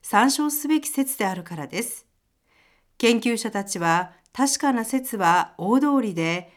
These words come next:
曖昧な説はそこから枝分かれする路地のようなものだとしています。人間はこの枝分かれした路地で路頭に迷ってしまったとき、大通りに戻ってそこから自分の道を改めようとするでしょう。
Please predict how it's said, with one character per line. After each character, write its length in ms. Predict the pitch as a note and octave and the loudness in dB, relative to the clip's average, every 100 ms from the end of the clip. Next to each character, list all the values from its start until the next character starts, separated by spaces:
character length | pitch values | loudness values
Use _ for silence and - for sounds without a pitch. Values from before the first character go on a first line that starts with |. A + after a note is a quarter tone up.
| _ - | _ 2
曖 200 | G#3+ C#4+ | 4 4
昧 200 | D4+ D#4 | 4 2
な 100 | D#4 | 0
説 320 | D4+ C#4+ A#3+ | -4 -4 -2
は 360 | A#3 C#4+ - - | 2 2 0 -6
そ 220 | - D#3 | -8 -4
こ 120 | G#3+ | -4
か 140 | G#3+ G#3+ | -2 0
ら 160 | F#3+ | 0
枝 240 | E3+ E3+ A#3 | 0 0 0
分 120 | C4+ | 0
か 120 | C4+ | 0
れ 120 | C4+ | 0
す 140 | C4 B3+ | 0 -2
る 140 | A#3 | 0
路 180 | F#3 C4+ | 2 2
地 120 | D#4 | 2
の 100 | D4+ | 2
よ 140 | C#4 | 0
う 60 | B3+ | 0
な 100 | A#3+ | 0
も 140 | A3 A3+ | -2 -2
の 80 | |
だ 120 | B3 C#4 | -2 0
と 100 | C4+ | 0
し 100 | - | -2
て 120 | E3+ | -4
い 100 | C#3 | -8
ま 160 | C3+ A3+ | -4 -6
す。 200 | - - _ _ _ _ _ _ _ _ - | -6 -14 _ _ _ _ _ _ _ _ -2
人 200 | G3 G#3+ | 2 2
間 240 | G#3 G3+ | 2 0
は 360 | F#3+ F#3+ F#3+ - | 4 4 4 0
こ 120 | F#3 | -4
の 140 | F3+ E3 | -2 0
枝 220 | D#3+ G#3 | 0 2
分 140 | B3+ | 0
か 100 | B3+ | 0
れ 160 | A#3+ A#3+ | 0 0
し 80 | - | -2
た 160 | A3+ | -2
路 140 | A#3 C4 | 0 -2
地 120 | A3 | -2
で 80 | F#3+ | -2
路 200 | D#3+ D#3+ | -2 0
頭 180 | C4 | 2
に 160 | C4 B3+ | 4 4
迷 160 | G#3+ A3 | 2 0
っ 120 | C4+ | -2
て 180 | C4 B3+ | -2 -4
し 160 | - | -4
ま 80 | F#3+ | -6
っ 100 | G3+ | -6
た 120 | G#3+ | -10
と 120 | G3+ | -12
き、 320 | G3 - D#3+ - - _ _ - | -10 -6 -6 -6 -20 _ _ 2
大 200 | B3 D4+ | 4 6
通 180 | D#4+ | 6
り 120 | D4+ C4+ | 4 2
に 100 | A#3+ | 2
戻 280 | G#3 G#3 A#3+ | -2 -4 -6
っ 20 | |
て 460 | - F#3 F3+ F#3+ F#3+ _ | -6 -4 -4 -4 -12 _
そ 180 | - F3+ | -8 -4
こ 100 | F3 | -4
か 120 | E3+ | -2
ら 120 | D#3+ | -2
自 200 | D3+ D3+ | -2 -4
分 180 | D#3 A3+ | -2 2
の 140 | B3 A#3 | 2 0
道 500 | A3+ - G#3+ G3 G3 | -2 -4 0 2 0
を 120 | - | -2
改 360 | C#3+ F3+ A3+ C4+ | -6 -4 0 2
め 140 | C4+ | 2
よ 140 | C4 | 0
う 40 | B3+ | -2
と 120 | C#4 | -4
す 120 | C4+ | -4
る 80 | G#3+ | -8
で 120 | G3 | -6
し 140 | F3+ - | -6 -2
ょ 320 | E3 D#3 - | -2 -2 -8
う。 140 | _ | _